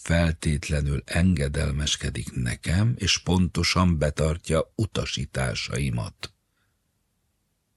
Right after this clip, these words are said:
Rövid, recsegő szavakkal szárazon adta elő tervét néhány mondatban. Az emberek hümmögtek.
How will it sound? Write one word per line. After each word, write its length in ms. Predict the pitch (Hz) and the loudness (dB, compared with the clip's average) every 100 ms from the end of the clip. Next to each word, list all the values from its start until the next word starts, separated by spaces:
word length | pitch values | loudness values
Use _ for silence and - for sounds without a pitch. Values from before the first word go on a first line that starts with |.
| _ _ - | _ _ -14
Rövid, 540 | 90 95 104 73 76 | -2 2 2 2 -2
recsegő 460 | 62 - - 60 62 | -2 -2 -4 -4 -4
szavakkal 640 | - 62 62 - - 65 | -4 -4 -8 -8 -6 -2
szárazon 680 | - - 67 65 - 71 73 | -2 0 -2 -4 -4 -2 -2
adta 320 | 67 - - | -4 -6 -4
elő 220 | 69 65 | -4 -4
tervét 540 | 69 - 62 69 64 62 | -6 -4 -4 -4 -6 -4
néhány 380 | 62 57 58 | -4 -4 -4
mondatban. 840 | 57 64 - 58 53 - 64 64 _ _ _ _ _ _ _ _ _ _ _ _ _ | -4 -6 -8 -10 -10 -10 -10 -10 _ _ _ _ _ _ _ _ _ _ _ _ _
Az 140 | - 82 | 0 4
emberek 400 | 87 80 80 - | 4 4 0 0
hümmögtek. 960 | 92 73 57 - - - - _ - | -2 0 -4 -10 -10 -10 -10 _ -20